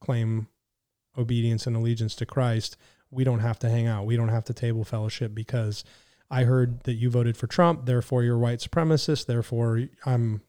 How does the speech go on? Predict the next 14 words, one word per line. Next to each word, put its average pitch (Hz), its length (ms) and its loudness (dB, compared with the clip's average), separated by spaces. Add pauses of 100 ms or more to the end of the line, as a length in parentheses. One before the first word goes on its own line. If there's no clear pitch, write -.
you 135 80 -4
know, 110 80 2
we're, 123 280 0
we're 131 120 4
not 123 180 4
of 120 100 2
the 117 60 0
same 117 240 -2
tribe, 139 380 2
or 135 220 4
vice 117 240 2
versa. 135 480 4 (380)
You 135 80 -2
know, 113 180 2